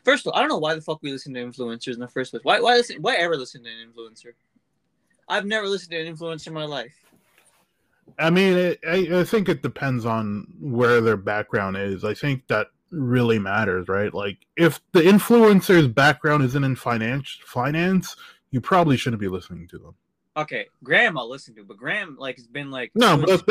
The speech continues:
Speaker 2: that's, that's what I mean, right? It's like, when this, the problem with influencers is such a broad term, but, like,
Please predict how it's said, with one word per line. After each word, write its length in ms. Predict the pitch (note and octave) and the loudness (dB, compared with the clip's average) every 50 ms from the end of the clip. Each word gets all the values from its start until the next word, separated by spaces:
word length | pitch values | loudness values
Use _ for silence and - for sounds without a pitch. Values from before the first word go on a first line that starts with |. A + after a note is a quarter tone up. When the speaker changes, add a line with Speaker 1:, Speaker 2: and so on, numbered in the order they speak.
| G#3+ G3+ | 2 2
Speaker 2:
that's, 120 | - - | 2 0
that's 180 | - G#3 F#3+ - | 0 0 0 2
what 80 | G3 F3 | 2 2
I 60 | D3+ | 2
mean, 240 | C#3+ E3 G3 F3 B2+ | 2 2 2 2 2
right? 220 | A2+ A#2 B2 C3+ | 2 0 0 0
It's 100 | C3+ B2 | 0 0
like, 180 | C3+ C3+ B2+ - _ | -2 -4 -4 -6 _
when 460 | - F3+ G3 G3 G3 F#3+ E3 C3+ B2 - | -2 0 0 2 0 0 -2 -4 -10 -16
this, 440 | D3+ D3+ D3 D3+ D#3+ G3 F#3 - - | -18 -18 -12 -4 -2 -2 -2 -2 -4
the 120 | - G3 | -4 -4
problem 260 | - - - A3+ A3+ G#3+ | -4 -4 -4 -2 0 0
with 120 | D#3+ - | -2 -2
influencers 800 | C3 C#3+ E3 F3 - - G3 D#3 C3+ B2+ A#2+ - - A#2 A2+ A2 | -4 -4 -4 -4 -2 -2 0 0 2 0 -2 -2 -4 -6 -6 -6
is 100 | A#2+ A#2+ | -8 -8
such 280 | - - F3+ F3 - E3 | -6 -4 -4 -2 -2 -4
a 40 | |
broad 520 | C3 G#2 - A2+ A2+ A2+ B2+ C3+ B2 A2+ - | -4 -4 -2 -2 0 2 2 2 0 -2 -6
term, 500 | - - G#2+ A2 A#2+ C#3 D#3+ F3+ G3+ - - - - - _ _ _ _ | -8 -4 -2 -2 0 0 -2 -2 -4 -6 -8 -16 -20 -20 _ _ _ _
but, 160 | F3+ E3+ D3+ | 0 0 2
like, 260 | D3 D3 C#3 B2+ - | 2 2 2 0 -2